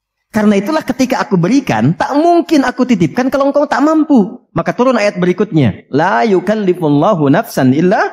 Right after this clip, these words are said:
Jadi nggak mungkin diuji itu Anda nggak mampu, nggak mungkin. Jadi kalau Anda datang ke sini sekarang sedang punya masalah, seberat apapun, itu tandanya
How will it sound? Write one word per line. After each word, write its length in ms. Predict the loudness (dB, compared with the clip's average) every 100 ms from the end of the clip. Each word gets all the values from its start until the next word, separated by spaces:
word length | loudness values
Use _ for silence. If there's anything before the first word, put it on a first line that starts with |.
| -10 _ _ _ _ _ _ 0
Jadi 160 | 2
nggak 140 | 2 2
mungkin 480 | 2 2 2 4 4
diuji 480 | 4 2 2 2 2
itu 80 |
Anda 240 | 0 0 0
nggak 120 | 2
mampu, 160 | 0 2
nggak 160 | 2 2
mungkin. 300 | 2 4 2 0 _ _ _ _ _ _ _ _
Jadi 120 | -6 -4
kalau 160 | -2 2
Anda 240 | 4 4
datang 240 | 2 2
ke 80 | 2
sini 240 | 2 4 2
sekarang 320 | 2 0 0
sedang 240 | 0 0
punya 160 | 2 2
masalah, 480 | 2 0 -2 -2 -4
seberat 400 | -4 -2 -2 -4
apapun, 480 | -4 -2 0 0 0 -6 -4
itu 240 | -2 -2
tandanya 640 | 0 2 2 2 2 0